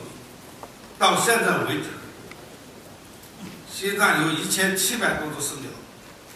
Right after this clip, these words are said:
有四万六千人僧人，没有一个自焚的，群众也没有一个自焚的。究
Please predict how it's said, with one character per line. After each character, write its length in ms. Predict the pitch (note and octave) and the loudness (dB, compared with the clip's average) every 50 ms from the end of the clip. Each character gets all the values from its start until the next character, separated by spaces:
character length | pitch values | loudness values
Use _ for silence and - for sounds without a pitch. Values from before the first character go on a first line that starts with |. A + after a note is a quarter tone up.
| - D3+ | -10 -4
有 140 | E3+ F#3 | -2 -2
四 180 | F3 - G#3+ G#3+ | 0 0 0 2
万 180 | G3+ F#3+ F#3 F#3 - - | 4 6 6 6 4 4
六 80 | - - | 2 2
千 160 | - D#3 D#3+ | 0 0 0
人 160 | D#3 D#3+ D#3+ | 0 -2 -2
僧 160 | - - D3+ | -4 -4 -4
人， 160 | D3+ D3+ D3+ - - - - - - - - - - | -4 -4 -6 -6 -10 -12 -14 -16 -16 -18 -18 -18 -12
没 160 | - - A3+ B3 | -4 0 4 4
有 120 | B3 A3+ | 6 6
一 220 | - - - - - | 4 4 2 0 0
个 100 | G3 G#3 | 0 -2
自 140 | - - - | -2 -4 -6
焚 280 | - - - - A#2 | -6 -8 -10 -10 -12
的， 60 | A2+ - - - - - - - - - - - - - - - - - - - - - - - - - - - - - - - - | -12 -14 -14 -16 -18 -18 -20 -20 -20 -20 -18 -18 -18 -18 -18 -18 -18 -18 -16 -16 -16 -16 -16 -16 -16 -16 -16 -16 -18 -18 -18 -10 -8
群 260 | - - - G#3+ G#3+ | -4 0 2 2 2
众 180 | C4 C4 - | 4 4 2
也 100 | G#3 F#3+ F#3 - | 4 4 4 4
没 140 | - G#3+ - | 4 4 4
有 60 | - | 2
一 100 | G3 G#3 | 2 0
个 60 | - - | 0 -2
自 140 | - - - | -2 -2 -4
焚 100 | - - - - - | -6 -8 -10 -12 -14
的。 80 | - - - - - - - - - - - - - - - - - - - - - - - - - - - - - - - - - - - - - - - | -14 -16 -16 -18 -18 -20 -20 -20 -20 -20 -20 -20 -20 -20 -20 -20 -20 -20 -20 -20 -20 -20 -20 -20 -20 -20 -20 -20 -20 -18 -18 -18 -20 -20 -20 -20 -20 -14 -6
究 100 | B3 | -4